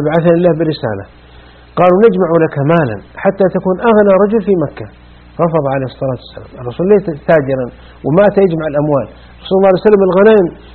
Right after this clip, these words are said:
كان ينفقها في جلسة واحدة، ولا يذهب بشاة ولا ببعير ولا ببقرة ولا بدرهم ولا بدينار ولا بثوب. ومات صلى الله عليه وسلم ولم يترك درهما ولا دينارا، كل الذي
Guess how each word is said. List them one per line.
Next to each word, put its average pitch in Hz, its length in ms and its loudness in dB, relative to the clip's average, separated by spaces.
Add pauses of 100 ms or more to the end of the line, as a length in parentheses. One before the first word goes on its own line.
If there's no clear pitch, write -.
(120)
كان 208 180 4
ينفقها 214 380 0
في 214 40 2 (100)
جلسة 208 220 2 (100)
واحدة، 131 280 -4 (120)
ولا 208 220 6
يذهب 202 340 2
بشاة 180 320 2 (120)
ولا 190 280 4
ببعير 202 460 4 (680)
ولا 214 240 6 (760)
ببقرة 175 500 2 (140)
ولا 208 180 6 (100)
بدرهم 190 440 2 (160)
ولا 196 180 4 (100)
بدينار 220 460 4 (140)
ولا 196 260 4
بثوب. 208 360 4 (560)
ومات 226 300 4 (100)
صلى - 80 -8
الله 220 140 0
عليه 196 120 2
وسلم 214 300 2
ولم 196 260 4
يترك 233 220 2 (160)
درهما 190 360 2 (140)
ولا 220 180 4 (140)
دينارا، 220 420 4 (160)
كل 247 120 4 (100)
الذي 220 180 6